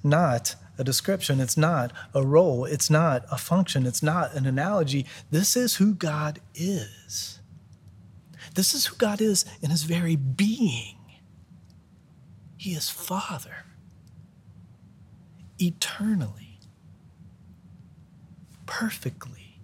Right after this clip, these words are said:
Now, he did not just become Father when Christ was born. He was Father before the Son entered creation. He was Father before the Son took on flesh, was born to Mary, and named Jesus. He did not just become a Father then.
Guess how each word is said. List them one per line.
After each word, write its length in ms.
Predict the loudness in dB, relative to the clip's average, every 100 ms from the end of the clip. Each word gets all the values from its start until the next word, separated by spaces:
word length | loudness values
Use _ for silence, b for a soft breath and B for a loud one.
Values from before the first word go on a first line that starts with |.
| -20 -20 -20 -20 -20 -20 -20 -20 -20 -20 -20 -4 2
Now, 60 |
he 160 | 6 6
did 180 | 6 6
not 200 | 6 6
just 200 | 2 0
become 300 | 2 4 2
Father 360 | 2 0 0
when 200 | 2 0
Christ 560 | -2 -8 -6 -4 -6 -8 B B -6
was 200 | -6 -4
born. 480 | -2 0 2 0 0 B B
He 260 | -2 0
was 200 | 2 0
Father 600 | -2 -6 -4 -2 2 2
before 580 | 2 0 -4 -2 0 2
the 120 | 0
Son 420 | 0 0 2 2 2
entered 340 | 0 2 -4 -4
creation. 600 | -2 0 2 2 0 -2 B 0
He 140 | 2
was 200 | 4 2
Father 380 | 2 2 4 2
before 340 | 2 0 0
the 120 | 2
Son 260 | 2 2 2
took 260 | 0 -2 -2
on 140 | -2
flesh, 400 | -2 -2 -2 0
was 160 | 0 0
born 320 | 0 0 2
to 80 | 2
Mary, 440 | 0 0 0 -2 B B
and 180 | 2 4
named 280 | 4 4 2
Jesus. 520 | 0 0 0 0 -2 B B
He 140 | -4 -2
did 220 | 0 0
not 200 | 0 -2
just 300 | -2 -4 -4
become 280 | -4 0 0
a 40 |
Father 320 | 2 0 0
then. 560 | 0 2 4 2 -6